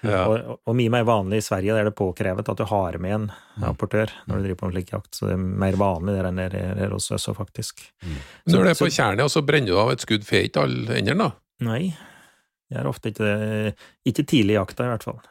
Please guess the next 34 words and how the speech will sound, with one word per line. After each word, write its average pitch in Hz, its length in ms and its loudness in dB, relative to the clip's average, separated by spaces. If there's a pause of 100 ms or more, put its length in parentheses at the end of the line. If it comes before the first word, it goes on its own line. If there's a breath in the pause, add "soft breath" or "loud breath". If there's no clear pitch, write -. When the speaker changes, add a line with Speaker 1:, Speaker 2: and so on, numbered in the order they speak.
(120)
Speaker 2:
Jeg 104 60 -6
gjør 98 40 -2
dem 98 80 -4
som 104 160 -4
regel 92 180 -2
ikke 90 180 -8
det. 92 100 -6 (420)
De 101 80 0
har 101 120 4
Speaker 1:
Nei. 98 80 2
Speaker 2:
godt - 160 0
skjul 120 360 4
i 101 400 2
sivet, 98 400 0 (340)
og, 101 360 -2 (600 soft breath)
og 101 80 -2
du 98 60 -2
stekker - 380 -2
opp, - 280 -6
eh, 98 360 2
de 98 220 0
trøkker 98 480 -2
heller 92 260 0
da, - 20 -8 (300 soft breath)
og 95 320 -4
du 98 80 -2
stekker 98 320 -2
opp, - 220 -8 (640 loud breath)
eh, 104 60 -4
noen, 95 320 2
Speaker 1:
Mm. 92 140 2
Speaker 2:
noen 95 180 2
ganger 90 260 0
da. 104 80 -6